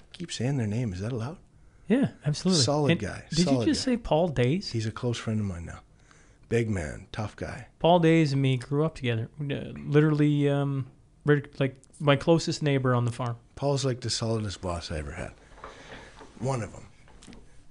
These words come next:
Speaker 1: And I've had a couple. But Paul is one of my good friends. And anyways, uh, his missus, he got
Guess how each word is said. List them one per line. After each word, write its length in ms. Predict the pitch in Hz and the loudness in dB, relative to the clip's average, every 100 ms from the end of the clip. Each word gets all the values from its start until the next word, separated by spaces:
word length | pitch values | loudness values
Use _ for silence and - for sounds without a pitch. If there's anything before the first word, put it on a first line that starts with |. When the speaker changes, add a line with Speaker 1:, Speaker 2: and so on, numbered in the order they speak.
| - - - | -20 -16 -8
Speaker 1:
And 160 | 123 | -6
I've 100 | 107 | -4
had 140 | 104 95 | -8 -12
a 60 | |
couple. 380 | 95 - - - - - - | -12 -14 -16 -20 -20 -20 -12
But 180 | 107 - - - - - | -10 -10 -12 -20 -20 -12
Paul 220 | 104 101 | -10 -8
is 320 | 92 - - - - | -8 -10 -12 -18 -16
one 160 | 92 | -12
of 60 | 98 | -10
my 140 | 87 | -12
good 180 | 85 73 | -14 -18
friends. 400 | - 85 82 - - | -18 -20 -18 -20 -16
And 120 | 95 | -12
anyways, 460 | 101 98 92 90 - | -10 -10 -10 -10 -10
uh, 140 | 78 - _ - _ - _ _ _ - - - _ - - - - - - - - | -12 -16 _ -20 _ -20 _ _ _ -20 -20 -20 _ -20 -20 -20 -20 -20 -20 -20 -14
his 220 | - 208 | 0 4
missus, 480 | 175 170 170 143 135 - | 6 6 4 0 -2 -2
he 160 | 180 | 0
got 280 | 180 151 | 2 2